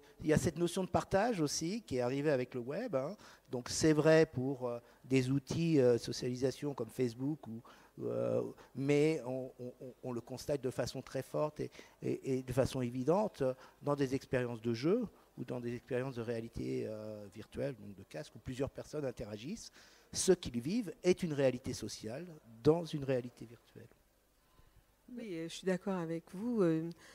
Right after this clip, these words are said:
Speaker 2: euh, ce qu'on voit là, c'est, euh, ce qui est impacté, en fait, c'est le, l'ancien contrat d'information, hein, qui est un contrat qui était basé sur, euh, le fait de présenter des faits objectivés, hein, ou des faits avérés. Euh,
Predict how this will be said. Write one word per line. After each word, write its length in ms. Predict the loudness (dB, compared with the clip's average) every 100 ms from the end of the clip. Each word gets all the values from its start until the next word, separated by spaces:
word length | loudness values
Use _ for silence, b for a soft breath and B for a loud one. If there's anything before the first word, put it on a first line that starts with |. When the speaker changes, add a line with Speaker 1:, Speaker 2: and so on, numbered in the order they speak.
| B _ 2
Speaker 2:
euh, 200 | 2 2
ce 100 | -2
qu'on 180 | 2
voit 260 | 4 6 6
là, 220 | 4 2
c'est, 380 | -2 -6 -2 -2
euh, 160 | -2 -4
ce 80 |
qui 80 | -6
est 100 | -4
impacté, 480 | -4 -4 -8 -6 -6
en 60 | -4
fait, 240 | -4 -4
c'est 180 | -2 -2
le, 240 | 0 0
l'ancien 440 | 2 0 0 -2 0
contrat 380 | -2 -2 -2
d'information, 760 | 0 0 0 -2 -2 -4 -10 -10 _ _ _ _ _ _ -20 -20 -12
hein, 60 | -10
qui 100 | -4
est 120 | -2
un 100 | 0
contrat 460 | 0 -4 0 -2
qui 120 | 0 -2
était 160 | 0
basé 380 | 2 2 2 -2
sur, 380 | -4 -8 -6 -2
euh, 260 | -2 -2
le 100 | -2
fait 420 | -4 -2 -4 -4 -4
de 140 | -4
présenter 560 | -2 -2 0 -2 0 0
des 140 | -2
faits 400 | -2 -2 -2 -2 b b b b
objectivés, 800 | 4 4 4 -4 -8 -2 0 0
hein, 100 | -2
ou 140 | -4 -4
des 120 | -4
faits 240 | 0 2
avérés. 420 | 2 0 -2 -6 -10 _ _ b b b _
Euh, 420 | -6 -4 -4 -6